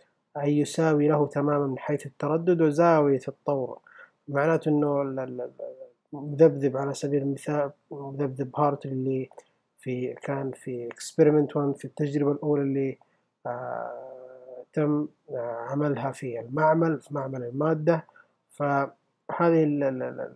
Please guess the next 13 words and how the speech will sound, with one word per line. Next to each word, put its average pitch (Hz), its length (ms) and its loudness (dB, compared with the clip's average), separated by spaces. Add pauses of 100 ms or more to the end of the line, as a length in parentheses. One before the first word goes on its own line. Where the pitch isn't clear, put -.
(140)
المذبذب، 147 440 2 (120)
آه، 117 380 -8 (300)
راح 147 400 0 (480)
يكون 139 400 -4
متواجد 139 680 -2
أو 131 100 -8
موجود 131 360 -2
في - 160 -6
قسم 175 340 2
الاستقبال 165 640 0
وكذلك 151 800 0 (360)
في 143 100 -6
قسم 143 520 -2